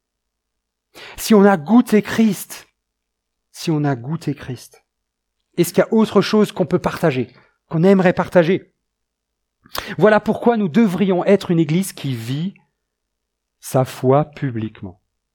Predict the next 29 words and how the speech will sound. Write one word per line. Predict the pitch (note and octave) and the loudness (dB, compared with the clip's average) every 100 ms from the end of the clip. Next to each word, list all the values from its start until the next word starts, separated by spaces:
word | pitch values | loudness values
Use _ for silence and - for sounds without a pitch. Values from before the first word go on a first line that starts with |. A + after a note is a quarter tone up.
| _ _ _ _ _ _ _ _ D3 | _ _ _ _ _ _ _ _ -10
Nous | |
puissions | B2+ E3 G#3 | -8 0 2
avoir | F3+ F#3 | 2 2
des | D3+ | 0
vies | D3+ F3 A3 | 0 -2 -4
qui | - D#3+ | 0 2
aient | E3 | 2
une | D3+ | 0
fo-, | - C3 | -8 -8
une, | D#3 B2+ B2+ | -6 -6 -6
une | E3 | -6
foi | - - A#3+ | -2 0 0
publique. | A3 G3+ G3 - _ _ _ _ _ _ _ _ - | 0 0 -2 -4 _ _ _ _ _ _ _ _ -16
Je | A2 | -10
dis | B2+ | -6
pas | C3+ C#3+ | 0 0
dans, | B2 A2+ - - B2+ | 0 -4 -10 -16 -16
dans | A#2 A#2 | -12 -8
marteler, | G#2+ B2 - D3+ E3 | -6 -6 -6 -4 -2
mais | B2+ | -2
dans, | A#2 A#2 B2+ | -2 -2 -4
dans | A#2+ | -8
une, | A#2 A#2 - - B2 | -6 -8 -12 -16 -8
dans | |
une | A#2 B2+ | -6 -6
foi | - E3+ F#3 | -6 -4 -4
qui | - C#3 | -4 -4
montre | D3 G3 G#3 - | -2 -2 -4 -2
que | D3+ D#3 | -2 -2